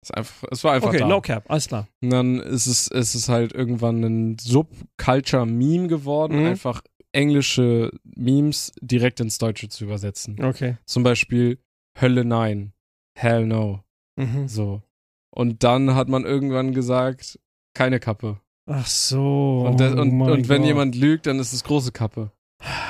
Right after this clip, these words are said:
Speaker 1: Weil Big Cap. Big Cap ist große Lüge, große Kappe. Deswegen Kappe.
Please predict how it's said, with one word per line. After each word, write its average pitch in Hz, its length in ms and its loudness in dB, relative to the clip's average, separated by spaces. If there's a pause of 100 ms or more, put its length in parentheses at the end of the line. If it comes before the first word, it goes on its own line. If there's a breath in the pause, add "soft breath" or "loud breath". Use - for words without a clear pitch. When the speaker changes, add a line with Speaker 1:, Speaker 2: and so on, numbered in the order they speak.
Speaker 1:
Weil 120 80 0
Big 151 220 2
Cap. - 560 -4
Big 135 160 0
Cap 165 280 0
ist 127 200 -6
große 151 320 0
Lüge, 151 420 -2 (920)
große 139 240 0
Kappe. 131 320 -2 (800)
Deswegen 123 420 2
Kappe. - 320 -4